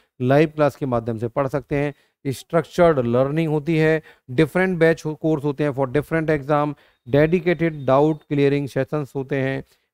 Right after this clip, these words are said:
इंटरैक्टिव पोल, कमेंट क्विज होती है, वन सब्सक्रिप्शंस,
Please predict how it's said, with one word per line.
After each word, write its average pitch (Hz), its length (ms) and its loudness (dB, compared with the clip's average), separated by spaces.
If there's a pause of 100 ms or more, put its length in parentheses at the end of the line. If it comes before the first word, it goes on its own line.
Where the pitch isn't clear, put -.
इंटरैक्टिव 143 640 -2
पोल, 143 260 2
कमेंट 123 360 -2
क्विज 143 200 -4
होती 135 260 -2
है, 131 260 0 (340)
वन 147 240 2
सब्सक्रिप्शंस, 135 800 -6